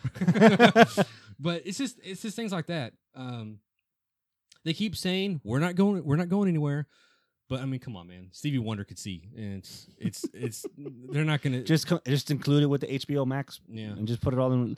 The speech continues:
Speaker 1: I
Speaker 2: Like, have a D C folder, like, in, like, a little, you know, like, fucking, like, Disney, like, the Disney app's gonna
Speaker 1: Yeah.
Speaker 2: have everything sorted.
Speaker 1: Right.
Speaker 2: Just have the Disney,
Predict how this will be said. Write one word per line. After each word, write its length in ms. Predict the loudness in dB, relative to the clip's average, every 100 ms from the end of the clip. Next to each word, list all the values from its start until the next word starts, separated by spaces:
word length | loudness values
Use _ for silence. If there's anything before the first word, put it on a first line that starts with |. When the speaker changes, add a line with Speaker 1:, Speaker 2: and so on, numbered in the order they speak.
| -8
Speaker 1:
I 80 | 0
Speaker 2:
Like, 160 | 4
have 140 | 6 6
a 80 |
D 180 | 4 2
C 220 | 0 -2
folder, 500 | 0 0 0 0 -2 -4
like, 220 | -8 -6
in, 180 | -6 -6
like, 160 | -6
a 40 | -4
little, 260 | -4 -4 -8 -20 -20 _ _ -14
you 120 | -10
know, 140 | -8
like, 200 | -8 -8
fucking, 260 | -10 -10 -10
like, 160 | -10 -8
Disney, 320 | -10 -10 -12
like, 200 | -14 -14
the 80 | -14
Disney 360 | -10 -10 -8
app's 140 | -4 -4
gonna 140 | -4
Speaker 1:
Yeah. 100 | -4
Speaker 2:
have 100 | -6
everything 320 | -6 -8 -12 -14
sorted. 440 | -10 -10 -10 -10 -8
Speaker 1:
Right. 100 | -6
Speaker 2:
Just 140 | -6 -4
have 180 | -4 -4
the 60 |
Disney, 500 | -6 -6 -6 -8 -8